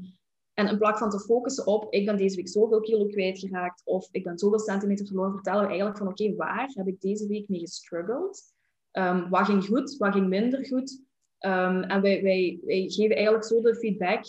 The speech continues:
en, en ze geven dat ook zelf volledig aan van, oké, ja, dit ging minder goed, maar ik voel me er niet slecht bij. Ik vind dat oké, ik heb wat minder getraind omwille van, ehm, omstandigheden op het werk, veel te druk of mentaal er nog niet voor klaar zijn.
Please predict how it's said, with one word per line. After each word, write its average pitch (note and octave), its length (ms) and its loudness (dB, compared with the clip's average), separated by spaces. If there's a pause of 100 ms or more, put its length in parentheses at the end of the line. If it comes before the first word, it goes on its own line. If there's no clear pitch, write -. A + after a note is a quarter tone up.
(100)
en, F#3+ 200 -2
en F#3 340 -4
ze G#3 180 -4
geven A3+ 220 4
dat G#3 100 4
ook F#3+ 120 0
zelf G3+ 280 0
volledig F#3+ 300 0
aan F#3 220 -2
van, F#3 100 -2
oké, F#3+ 140 -4
ja, G3 120 2
dit F#3+ 180 -4
ging G3 140 0
minder G3+ 280 0
goed, C4+ 240 -4 (340)
maar F#3+ 200 2
ik A3+ 80 0
voel C4+ 180 0
me A#3+ 100 4
er G3+ 100 2
niet G3 160 2
slecht F3+ 300 -4
bij. F3 160 -2
Ik - 180 -8
vind G3 140 -2
dat - 120 -6
oké, F#3+ 220 -4
ik A3 260 0
heb F#3 140 -4
wat F#3 120 -2
minder F#3 260 0
getraind F#3+ 460 -4
omwille F#3+ 360 0
van, F3+ 360 -4 (320)
ehm, E3+ 460 -6 (1700)
omstandigheden F#3+ 520 0
op F#3+ 80 2
het G3 120 -8
werk, E3+ 300 -8
veel F#3+ 140 -2
te G#3+ 80 -4
druk F3 300 -6
of F3+ 140 -6
mentaal E3+ 380 -4
er G3 80 -4
nog G3 100 0
niet F#3+ 80 0
voor F3+ 120 -10
klaar F#3 280 -6
zijn. A#3 220 -6